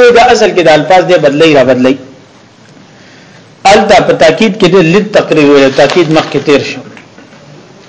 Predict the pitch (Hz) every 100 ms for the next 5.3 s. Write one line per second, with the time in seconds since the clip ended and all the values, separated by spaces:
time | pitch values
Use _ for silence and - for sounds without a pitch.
0 | - - - 156 170 170 175 170 151 143
1 | 147 190 180 175 160 165 165 - 165 190
2 | 202 185 - 143 151 143 147 208 175 135
3 | 127 147 - 147 131 156 165 165 143 151
4 | 170 160 165 151 135 - - - 151 127
5 | 113 104 98